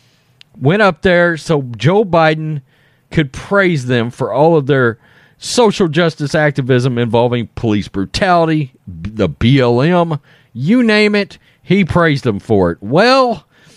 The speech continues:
it just so happens Sue Bird and Megan Rapinoe are engaged. Yeah. So, anyway, while they were up there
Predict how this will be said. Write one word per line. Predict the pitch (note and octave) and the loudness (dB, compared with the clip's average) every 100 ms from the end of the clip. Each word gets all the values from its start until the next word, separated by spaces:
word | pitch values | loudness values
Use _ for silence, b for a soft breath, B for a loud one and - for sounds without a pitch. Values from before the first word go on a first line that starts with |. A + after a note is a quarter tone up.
| b | b
it | D3 | -2
just | D#3 D4 - | 0 -2 0
so | G3+ | 0
happens | F#3 F#3 C3+ B2+ | 2 0 -2 -8
Sue | - - A#3 | -4 0 0
Bird | D3+ D#3+ D#3 D3+ D3+ C3 | 2 2 4 2 -2 -4
and | C3 C3 | -4 0
Megan | C3+ D3 C#3+ | 0 0 -2
Rapinoe | C3+ C#3 A#2+ A2+ A2+ A2+ | -2 -2 -2 -2 -2 -2
are | A2+ A2 | -2 -2
engaged. | A2 C#3+ C#3+ A3 G3 C3+ A2+ - - _ _ _ _ _ _ _ _ _ _ _ _ _ _ _ _ _ _ _ _ _ _ _ _ _ _ _ _ _ _ _ - | 0 -2 0 2 0 -2 -8 -20 -20 _ _ _ _ _ _ _ _ _ _ _ _ _ _ _ _ _ _ _ _ _ _ _ _ _ _ _ _ _ _ _ -16
Yeah. | - C#3 B2 - b b b - | -2 0 0 -6 b b b -6
So, | - C4+ D#3+ A2 b b _ | 0 2 0 -4 b b _
anyway, | A#3+ D#4+ D4+ F#3 C3 A#2+ G#2+ A#2 D#3+ - _ _ _ _ _ _ | 0 2 4 4 4 4 2 2 -2 -8 _ _ _ _ _ _
while | G2+ C3+ C3+ B3 E4 | -6 0 4 6 4
they | D4+ C#4 | 4 0
were | B3 G#3+ F#3+ | 0 0 2
up | D4 C4+ - | 2 0 -2
there | C#3 A#2 G#2+ D#3+ | 0 2 2 -2